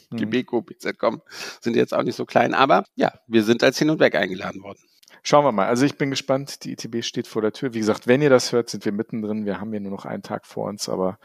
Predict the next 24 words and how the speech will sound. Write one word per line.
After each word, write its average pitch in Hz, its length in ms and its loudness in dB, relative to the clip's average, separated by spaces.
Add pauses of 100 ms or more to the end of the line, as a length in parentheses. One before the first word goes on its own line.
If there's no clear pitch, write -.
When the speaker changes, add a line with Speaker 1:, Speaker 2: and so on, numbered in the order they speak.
(120)
Speaker 1:
ja, - 240 0 (140)
sehr 101 240 2
aufregend. 98 380 0
Nach 101 140 -4
vier 120 320 -2
Jahren 107 360 -2
wieder 110 140 -4
I 117 140 -6
T 113 140 -10
B. 110 220 -6
Vier - 320 -6
Jahre, 147 320 -4
Alter. - 340 -12 (420)
Speaker 2:
Und 139 200 2
ich - 220 -8
glaube, 127 260 6
ich 139 80 4
kann 117 220 2
jetzt 120 220 4
schon 107 140 -2
behaupten, 95 320 2
wir 95 160 2
werden 113 220 4
mit - 380 -4